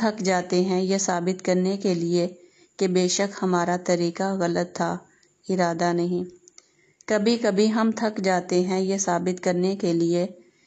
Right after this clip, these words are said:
कि बेशक हमारा तरीका गलत था, इरादा नहीं। शुरू-शुरू में प्यार और परवाह का रिश्ता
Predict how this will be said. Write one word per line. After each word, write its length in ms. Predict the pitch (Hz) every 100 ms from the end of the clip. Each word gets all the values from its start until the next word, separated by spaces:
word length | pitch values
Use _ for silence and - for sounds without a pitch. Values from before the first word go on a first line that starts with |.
| _ _ -
कि 80 | 208
बेशक 400 | 202 202 220 214 -
हमारा 380 | 196 185 190 214
तरीका 480 | 190 175 170 196
गलत 260 | 190 170 170
था, 400 | - 180 196 240 - -
इरादा 400 | 180 175 170 175
नहीं। 340 | 170 180 180 - - _ _ _ _ _ _ _ _ _ _ _ _ _ _ _ _ _ _ _ _ _ _ _ _ _ _ _ -
शुरू-शुरू 720 | - 247 247 254 - 214 220
में 220 | 220 220
प्यार 420 | 214 202 196 214
और 260 | 233 208 202
परवाह 440 | 202 196 185 190
का 180 | 190 202
रिश्ता 500 | 196 185 - 190 220